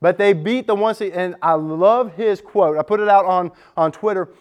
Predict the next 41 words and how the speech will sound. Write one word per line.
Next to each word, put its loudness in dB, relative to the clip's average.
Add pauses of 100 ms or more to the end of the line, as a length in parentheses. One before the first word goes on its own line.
(100)
and, -2
and -2
he 2
was -2
talking -2
about 0
how 0
you -6
gotta 0
have -4
something -6
that -6
anchors -6
your -8
soul 0
more 2
than -6
winning -4
and -4
losing -2
basketball 0
games. -14 (1500)
Here's -2
a -6
guy 2
that -2
is -4
known -2
for 0
his -4
loss. 0
It's -6
one -4
of -6
the -4
greatest -4
losses -2 (240)
in -6
college -2
basketball 0
history, -6